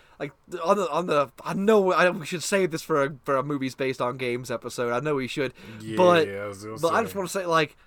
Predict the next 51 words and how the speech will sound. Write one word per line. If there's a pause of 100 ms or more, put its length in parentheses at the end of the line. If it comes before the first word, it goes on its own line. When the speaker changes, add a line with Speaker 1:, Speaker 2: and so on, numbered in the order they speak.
(180)
Speaker 1:
like,
like, (440)
in
that
movie, (140)
Johnny
Cage
did
all
the
work. (460)
He
did
all
the
heavy
lifting. (800)
Like, (160)
Speaker 2:
Mm.
Speaker 1:
I, (200)
I,
I
get,
you
know,
I,
I
love
Liu
Kang. (280)
He
was
one (100)
of
my
favorite
characters,
but,
like,
he,
like, (200)
he
fought
Shang
Tsung, (420)
okay,
and,
and
Sub-Zero.
But,
like,